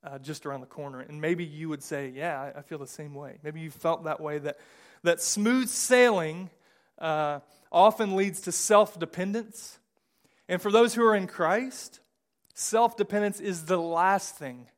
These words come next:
that we need in our <laughs> life, right? And so, uh, here's what we need, right? And if you're, like, a point taker, this is point number one. We have a need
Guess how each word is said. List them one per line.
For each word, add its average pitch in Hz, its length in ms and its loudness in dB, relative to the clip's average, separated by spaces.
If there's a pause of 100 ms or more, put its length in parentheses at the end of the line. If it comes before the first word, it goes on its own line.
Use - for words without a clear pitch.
(260)
that 151 140 -6
we 151 120 -10
need 139 200 -12
in 127 100 -12
our 123 100 -12
<laughs> 123 60 -20
life, - 380 -16 (840)
right? 196 280 4 (360)
And 196 140 0
so, 208 360 6 (300)
uh, 175 280 6 (480)
here's 196 240 2
what 190 120 0
we 175 80 -8
need, 139 360 -12
right? 151 200 -10
And 151 220 -12
if 156 180 -10
you're, 160 120 -2
like, 156 160 0
a 147 60 0
point 202 380 -4
taker, 180 320 0
this 165 220 -6
is 151 120 -12
point 165 380 -12
number 151 300 -10
one. 123 360 -12 (160)
We 151 120 -10
have 151 260 -6 (800)
a 160 60 -6
need 151 500 -10